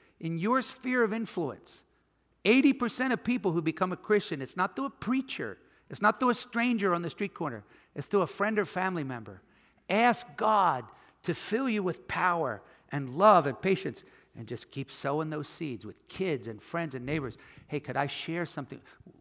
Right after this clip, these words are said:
Ever wanna talk? You wanna come to a Bible study?" Just praying that God will work. So God causes it, but the second thing I wanna talk about is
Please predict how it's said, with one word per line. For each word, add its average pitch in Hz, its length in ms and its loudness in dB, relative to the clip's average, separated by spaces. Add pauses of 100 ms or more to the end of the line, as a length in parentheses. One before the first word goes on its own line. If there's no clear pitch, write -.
Ever 135 180 -4
wanna 156 200 -4
talk? - 300 -4
You 120 60 -10
wanna 135 140 -8
come 170 180 -8
to 165 40 -4
a 151 40 -8
Bible 165 260 -2
study?" - 220 -10
Just - 320 -8
praying 180 480 0
that 131 220 -10
God 131 540 0 (480)
will 113 160 -6
work. 113 380 -6 (1800)
So 190 200 2
God 240 320 6
causes 175 400 2
it, 147 100 -4
but 143 100 -6
the 147 60 -4
second 247 340 -2
thing 185 120 -4
I 170 60 2
wanna 156 180 -2
talk 160 220 2
about 131 220 -2
is 117 160 -8